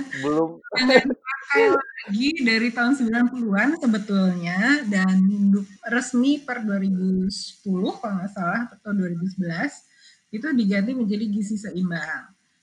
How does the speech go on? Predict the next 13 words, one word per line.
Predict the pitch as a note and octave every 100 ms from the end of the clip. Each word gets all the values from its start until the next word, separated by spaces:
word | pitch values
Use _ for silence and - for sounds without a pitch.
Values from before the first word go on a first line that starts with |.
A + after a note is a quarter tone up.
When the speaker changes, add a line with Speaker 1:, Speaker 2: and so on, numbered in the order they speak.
| _
Speaker 2:
Nah, | F#3+ G#3 G#3 G3
gizi | G3 G#3+ A3
Speaker 1:
Betul. | A#2+
Speaker 2:
seimbang | A#2 A3 - _
ini | D#4 -
kurang | B3 A#3+ B3
praktis, | A#3 G3 - B3 C#4 C4+ B3+ - -
orang-orang | G3+ G#3 A3 B3+
bingung, | B3 B3 B3 A#3+ A#3 A3
lihat | G#3+ A#3 B3 C4
piramida | B3+ A#3+ A#3+ A3+ A3+ B3+ B3
atau | A#3+
tumpeng, | A#3+ A#3+ A#3 B3 B3 A#3+ A#3+ A#3+ B3+